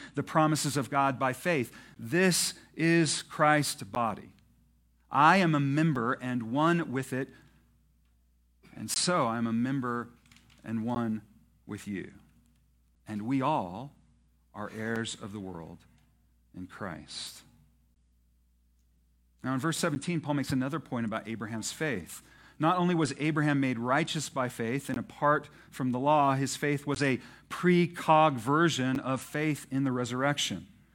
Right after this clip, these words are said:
Paul now shifts his emphasis how faith is founded on the resurrection. Abraham believed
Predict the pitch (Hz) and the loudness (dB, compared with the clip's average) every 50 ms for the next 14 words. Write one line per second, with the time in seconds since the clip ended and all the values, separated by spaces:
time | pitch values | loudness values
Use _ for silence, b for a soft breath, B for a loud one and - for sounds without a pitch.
0 | b b b b b - 180 190 190 180 165 - - - - - 208 208 190 - | b b b b b 4 6 6 8 6 6 4 2 0 2 4 4 4 4 2
1 | - - 180 165 143 - - 185 190 - 175 - - 151 139 139 - - B B | -2 -2 -2 -2 -2 -2 -4 -4 -2 -2 -4 -4 -4 -4 -4 -6 -6 -10 B B
2 | B B B B 170 165 - - - 185 190 180 - 170 - - - - 180 180 | B B B B 2 2 2 2 0 0 0 0 0 -2 -4 -4 -4 -2 0 2
3 | 190 196 185 170 143 147 143 135 - 135 143 147 147 143 147 143 - 131 147 139 | 4 4 4 4 2 2 0 0 0 0 2 2 4 2 2 -2 -2 -2 0 0
4 | 147 143 131 151 170 190 190 - 151 147 139 165 214 226 262 208 180 170 170 147 | 0 0 0 2 2 2 2 2 0 0 0 2 4 6 6 6 6 4 2 2
5 | 156 160 190 220 240 202 - | 0 0 2 2 0 0 -2